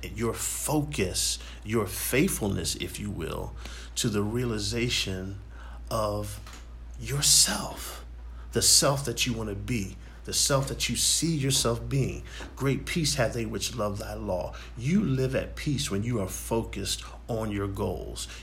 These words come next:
You live at peace when you keep your mind stayed on what it is that you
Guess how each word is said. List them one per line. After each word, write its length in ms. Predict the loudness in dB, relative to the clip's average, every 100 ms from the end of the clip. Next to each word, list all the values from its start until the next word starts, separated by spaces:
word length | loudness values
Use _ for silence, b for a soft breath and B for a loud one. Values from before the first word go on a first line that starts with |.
| -4
You 180 | 0 2
live 220 | 2 2
at 160 | -2 -4
peace 400 | -2 0 0 B B -4
when 260 | -2 -2
you 220 | 0 -2 -2
keep 420 | -4 -2 -4 -4
your 200 | 0 0
mind 600 | 0 -2 0 0 0 0
stayed 680 | 2 0 0 -2 0 -2 -4 B B B -6
on 380 | -2 -2 -2 -4 -6
what 220 | -2 0
it 160 | 0 -2
is 440 | -4 -2 -2 -2 B B -6
that 220 | -6 -6
you 600 | -6 -2 2 2 0